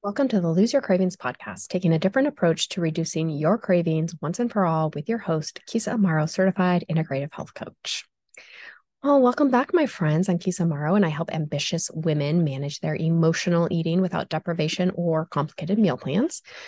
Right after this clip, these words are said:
so that they can show up fully in their life and their career. And hey, you guys, I am so excited to announce my Patreon program.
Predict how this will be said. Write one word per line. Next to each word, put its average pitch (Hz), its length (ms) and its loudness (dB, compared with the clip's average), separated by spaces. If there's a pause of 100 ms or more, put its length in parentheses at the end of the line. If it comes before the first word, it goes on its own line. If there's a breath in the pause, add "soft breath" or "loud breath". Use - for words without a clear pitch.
(120)
so 208 160 4
that 202 140 6
they 208 80 6
can 214 160 2
show 208 220 0
up 214 120 -6 (160)
fully 185 300 4
in 185 140 -2
their 190 100 0
life 151 240 -6
and 170 100 -8
their 180 60 -8
career. - 420 -4 (960)
And 196 80 -10
hey, 190 460 2 (260)
you 151 220 -2
guys, 147 580 2
I 175 80 2
am 170 140 4
so 190 220 2
excited 190 420 2
to - 180 -8
announce 165 580 0
my 165 220 0 (100)
Patreon 151 680 -2 (120)
program. - 640 -8